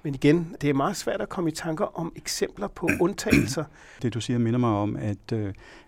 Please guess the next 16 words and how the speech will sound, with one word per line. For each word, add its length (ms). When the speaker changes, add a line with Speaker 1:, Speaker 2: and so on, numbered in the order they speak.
Speaker 2:
man 140
kan 120
sagtens 260
forestille 380
sig 140
netop, 420
øh, 380
noget 400
i 80
stil 400
med 280
andre 220
organiske 920
opløsningsstoffer, 920
for 120
eksempel, 460